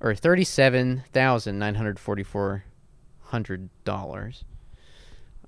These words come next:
I'm fucking dumb. I can't even read numbers. <laughs> Bitcoin is just one of myriad cryptos that are traded on the internet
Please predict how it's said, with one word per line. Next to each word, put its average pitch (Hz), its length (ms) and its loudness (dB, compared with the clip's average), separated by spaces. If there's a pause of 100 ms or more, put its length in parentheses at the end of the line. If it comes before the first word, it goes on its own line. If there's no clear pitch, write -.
(160)
I'm 110 80 -12
fucking - 320 -14
dumb. 87 300 -10
I 95 100 -8
can't - 240 -12
even 90 200 -14
read 101 220 -10
numbers. - 640 -8
<laughs> - 2750 -10
Bitcoin 160 380 8
is 151 80 4
just 151 200 4
one 151 140 8
of 131 140 4
myriad 147 540 8
cryptos 120 600 4
that 117 120 4
are 110 100 4
traded 107 360 2
on 101 140 2
the 101 80 0
internet 95 480 -2